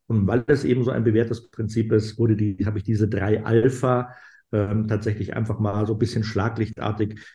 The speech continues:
in den Vordergrund gestellt. Ähm, ja, nachlesen, dann wird's vielleicht transparenter.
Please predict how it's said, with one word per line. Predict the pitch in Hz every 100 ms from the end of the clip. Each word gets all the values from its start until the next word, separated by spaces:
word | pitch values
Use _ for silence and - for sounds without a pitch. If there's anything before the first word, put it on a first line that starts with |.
| -
in | 110
den | 101
Vordergrund | - - 139 139 131 127
gestellt. | 117 110 113 120 - - - - _
Ähm, | 117 110 107 107 107
ja, | 175 113 90
nachlesen, | 117 170 180 131 117 113 104 104
dann | 120
wird's | 135 131 -
vielleicht | 127 120 -
transparenter. | 123 113 - 104 120 - 107